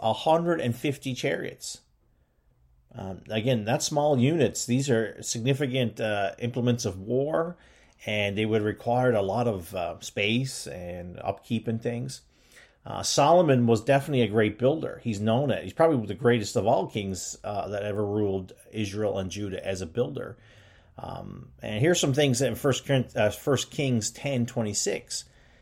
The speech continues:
"And Solomon gathered together chariots and horsemen, and he had a thousand and four hundred chariots and twelve thousand horsemen, whom he bestowed in the cities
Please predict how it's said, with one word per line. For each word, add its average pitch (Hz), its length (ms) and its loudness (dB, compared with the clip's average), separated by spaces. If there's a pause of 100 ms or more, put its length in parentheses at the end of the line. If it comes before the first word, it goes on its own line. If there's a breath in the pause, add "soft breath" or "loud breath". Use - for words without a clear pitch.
(120)
"And 123 160 2
Solomon 139 600 4
gathered 110 360 2
together 110 480 0
chariots 117 720 0
and 139 120 -2
horsemen, 110 580 -2 (340 loud breath)
and 107 160 -2
he 143 180 4
had 120 280 4
a 107 80 4
thousand 147 680 2
and 110 160 -4
four 147 540 6
hundred 185 580 0
chariots - 680 -6 (420 soft breath)
and 120 140 0
twelve 139 400 4
thousand 151 540 0
horsemen, 123 540 0
whom 113 240 2
he 123 180 2
bestowed 120 640 4
in 117 180 -2
the 104 100 -2
cities 139 560 -2